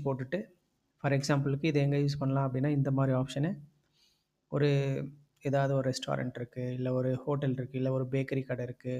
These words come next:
இல்ல ஏதோ ஒரு ப்ராடக்ட்டை பத்தி இங்க காமிச்சிட்டு, அதாவது இதோட இமேஜ் காமிச்சு, அந்த ப்ராடக்ட்டை பத்தின இன்ஃபர்மேஷன் எல்லாம் கீழே கொடுத்துட்டு,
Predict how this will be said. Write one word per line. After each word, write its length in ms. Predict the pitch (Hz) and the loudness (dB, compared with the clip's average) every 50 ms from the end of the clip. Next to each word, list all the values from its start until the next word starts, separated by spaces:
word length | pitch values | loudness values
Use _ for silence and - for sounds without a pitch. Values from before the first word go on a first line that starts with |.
| 135 - _ _ _ _ _ - _ _ _ _ _ _ _ _ _ - | -8 -10 _ _ _ _ _ -20 _ _ _ _ _ _ _ _ _ -2
இல்ல 100 | 147 143 139 139 151 | 0 2 4 4 4
ஏதோ 160 | 160 156 175 175 175 165 | 4 4 4 4 6 4
ஒரு 120 | 156 143 135 135 - - - | 4 4 2 0 -2 -2 2
ப்ராடக்ட்டை 400 | 147 143 151 156 147 - - 135 - | 4 4 4 4 2 0 -2 -4 -4
பத்தி 140 | 135 127 - 151 | -4 -4 -2 -2
இங்க 120 | 143 135 127 139 | 0 0 0 0
காமிச்சிட்டு, 420 | 131 123 127 131 - - - 147 180 214 226 - _ _ _ _ _ _ _ _ _ _ _ _ - | -2 -2 -2 -4 -6 -8 -6 -4 -4 -4 -6 -8 _ _ _ _ _ _ _ _ _ _ _ _ -4
அதாவது 160 | 131 131 151 160 | -2 -2 0 2
இதோட 160 | 160 143 135 135 139 | 2 2 2 2 4
இமேஜ் 240 | 143 147 147 143 143 143 | 4 2 2 2 0 -2
காமிச்சு, 340 | 139 127 127 127 - 170 196 262 - - - _ _ _ _ _ _ _ - - | -2 -2 -2 -2 -2 -2 -4 -4 -4 -10 -20 _ _ _ _ _ _ _ -4 0
அந்த 140 | 139 143 143 147 | 0 2 2 4
ப்ராடக்ட்டை 380 | 147 143 151 156 147 147 151 135 139 | 6 6 6 6 4 4 0 2 2
பத்தின 240 | 131 135 - 139 147 170 185 196 190 - - 147 | 0 0 2 2 2 2 2 0 -2 -4 -2 -2
இன்ஃபர்மேஷன் 460 | 143 139 160 147 143 135 - - 135 131 | 0 2 2 4 4 2 2 2 0 0
எல்லாம் 180 | 135 139 135 - | 0 0 0 0
கீழே 180 | 139 131 131 127 135 | 0 0 0 0 0
கொடுத்துட்டு, 360 | 127 127 127 127 127 165 | -2 -2 -4 -6 -4 -2